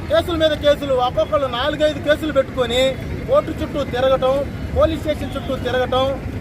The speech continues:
విలువైనటువంటి కాలాన్ని, అలాగే ఆర్థికంగా, మానసికంగా, శారీరకంగా వాళ్ళు అలసిపోతా ఉన్నారు.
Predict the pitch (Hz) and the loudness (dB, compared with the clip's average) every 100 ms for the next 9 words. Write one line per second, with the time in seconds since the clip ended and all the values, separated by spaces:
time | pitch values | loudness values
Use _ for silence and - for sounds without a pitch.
0 | - - 277 311 339 339 320 302 294 285 | -8 -4 -2 4 4 4 2 2 -2 -2
1 | 262 233 226 277 277 262 254 277 277 - | -6 -2 0 2 2 0 0 2 2 -2
2 | - - 180 262 311 294 240 214 294 302 | -6 -4 -2 2 2 2 2 2 0 -2
3 | 285 294 285 277 247 214 277 302 285 277 | -2 -2 0 0 0 -2 -2 -4 -4 -4
4 | 277 277 262 - 220 302 311 285 277 262 | 0 0 0 0 0 2 2 0 -2 0
5 | 269 254 240 226 - - - 233 311 339 | 2 2 2 0 -2 -6 -2 -2 -2 0
6 | 294 269 247 208 208 | 2 2 2 2 0